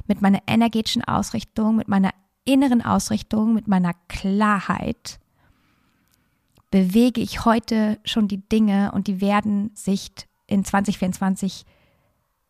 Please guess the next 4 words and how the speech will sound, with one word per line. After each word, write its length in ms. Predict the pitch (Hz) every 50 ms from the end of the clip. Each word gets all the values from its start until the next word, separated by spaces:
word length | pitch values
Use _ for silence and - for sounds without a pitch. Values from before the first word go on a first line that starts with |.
| _ _ _ _ _ _ _ _ _ _ _ _ _ _ _ _ _ _ _ _ _ _ _ _ _ _ _
sozusagen 680 | - - 196 - 202 190 185 196 185 185 190 196 - - _ _ _ _ - - _ _ _ _ _ _ _ _ _ _ _ _ _ _ -
verkörpern, 760 | - - 214 - - - 226 208 208 - 185 175 180 185 - -
realisieren, 960 | - 208 220 214 208 196 190 190 185 180 - 190 185 185 180 180 180 185 190 - _ _ _ - _ _ _ _ _ _ _ _ _ _ _ _ _ _ _ _ _ _ _ _ _
in 300 | - 202 202 202 202 -